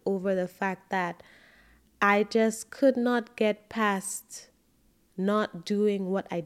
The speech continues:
didn't feel like doing on certain days, right? And there are other things that I tried. There are other things that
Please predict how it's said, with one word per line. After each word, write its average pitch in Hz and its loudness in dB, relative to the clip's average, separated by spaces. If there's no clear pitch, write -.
didn't 196 -2
feel 208 0
like 165 -6
doing 165 -4
on 185 -2
certain 190 -4
days, 170 -8
right? 196 0
And 214 2
there 208 4
are - 0
other 226 2
things 220 0
that - -2
I 175 0
tried. 202 -2
There 202 -2
are - -4
other 214 -2
things 202 -4
that 185 -4